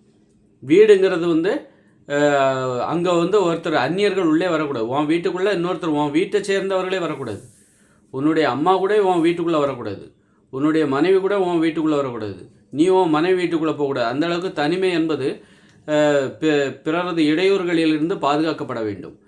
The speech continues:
ஒரு கணவன் வீட்டுக்குள்ள மனைவி போயிட்டு, ஒரு குடும்பம்னாலே அங்க ஒரு நாலு, எட்டு வயசுக்கு மேற்பட்ட ஒவ்வொருத்தருக்கும் ஒவ்வொரு வீடு கொடுக்கப்பட வேண்டும்.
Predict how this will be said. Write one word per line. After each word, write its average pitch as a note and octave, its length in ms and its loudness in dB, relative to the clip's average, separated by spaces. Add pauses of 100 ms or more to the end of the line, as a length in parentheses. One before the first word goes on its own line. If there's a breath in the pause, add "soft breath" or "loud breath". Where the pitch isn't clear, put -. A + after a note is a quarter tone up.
(520 soft breath)
ஒரு D3+ 160 0
கணவன் F3 420 2
வீட்டுக்குள்ள E3+ 400 2
மனைவி D#3 280 2
போயிட்டு, C#3 260 0
ஒரு C#3+ 200 0
குடும்பம்னாலே F3 520 -2
அங்க E3+ 180 2
ஒரு D#3 160 0
நாலு, D3 520 -2
எட்டு D3+ 220 -4
வயசுக்கு F3+ 300 -6
மேற்பட்ட D#3+ 440 -4
ஒவ்வொருத்தருக்கும் D#3+ 640 -2
ஒவ்வொரு D#3 220 0
வீடு E3 200 -2
கொடுக்கப்பட B2+ 420 -6
வேண்டும். E2+ 280 -12